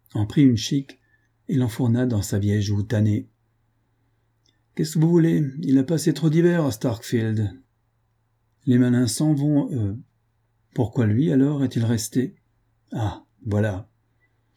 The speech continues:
Il fallait bien qu'il y eût quelqu'un à la ferme pour soigner son monde.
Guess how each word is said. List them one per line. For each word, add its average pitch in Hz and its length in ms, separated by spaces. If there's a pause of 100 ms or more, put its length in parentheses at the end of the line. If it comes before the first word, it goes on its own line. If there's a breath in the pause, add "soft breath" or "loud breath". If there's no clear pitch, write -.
(160 soft breath)
Il 170 160
fallait 160 240
bien 147 220
qu'il 135 160
y 127 40
eût 131 40
quelqu'un 131 300
à 131 40
la 135 100
ferme 143 320
pour 107 180
soigner 104 320
son 107 200
monde. 104 360